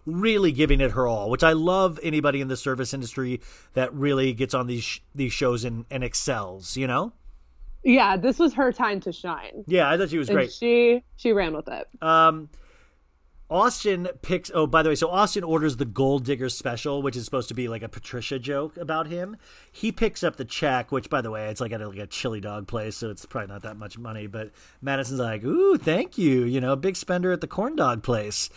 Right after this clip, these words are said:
Speaker 1: Um, the kid goes and runs and gets one of those tattoos out of the twenty-five cent machine.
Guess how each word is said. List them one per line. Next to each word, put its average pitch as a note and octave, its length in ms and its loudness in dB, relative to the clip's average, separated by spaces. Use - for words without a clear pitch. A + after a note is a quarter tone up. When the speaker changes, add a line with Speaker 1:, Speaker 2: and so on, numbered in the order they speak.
Speaker 1:
Um, D3+ 580 6
the C#3 220 0
kid G#3+ 420 8
goes E3+ 280 12
and D#3+ 80 4
runs D3+ 280 4
and D3+ 80 2
gets D3 240 2
one C#3+ 100 2
of C3+ 60 4
those A#2+ 160 2
tattoos D3+ 680 6
out C#3 120 6
of B2 60 2
the A#2 200 2
twenty-five C3 520 0
cent C3 220 2
machine. E3+ 480 0